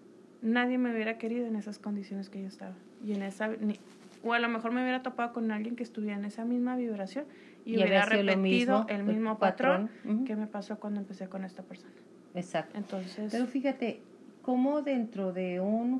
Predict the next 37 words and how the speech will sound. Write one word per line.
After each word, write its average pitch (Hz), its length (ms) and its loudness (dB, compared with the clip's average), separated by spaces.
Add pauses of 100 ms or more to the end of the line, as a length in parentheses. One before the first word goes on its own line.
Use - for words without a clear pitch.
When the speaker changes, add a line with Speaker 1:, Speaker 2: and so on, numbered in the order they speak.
(120)
Speaker 2:
cuadro, 226 720 0 (260)
en 202 160 2
este 214 220 0
caso 240 320 -2
fue 240 340 0
agresivo 202 840 0
abierto, 202 760 0 (240)
pero 196 160 0
hay 202 100 2
pasivos 214 580 -2
agresivos. 190 720 -4 (300)
Aquel 233 420 -2
que 262 100 -4
te 247 180 -2
hace 226 260 0
creer 196 360 -2
que 202 140 -4
tú 220 140 -6
tienes 220 260 0
la 208 100 0
culpa 196 380 -4
de 160 100 -4
todo, 185 540 0 (600)
bien, 196 540 0
mal 208 320 0
o 185 80 2
de 175 160 2
la 165 100 -2
mitad, 190 400 -2
o 190 120 -2
por 185 180 -6
tu 180 120 -14
culpa 202 360 -2
te 202 80 -6
pasan 190 400 -4
las 180 160 -6
cosas, - 560 -8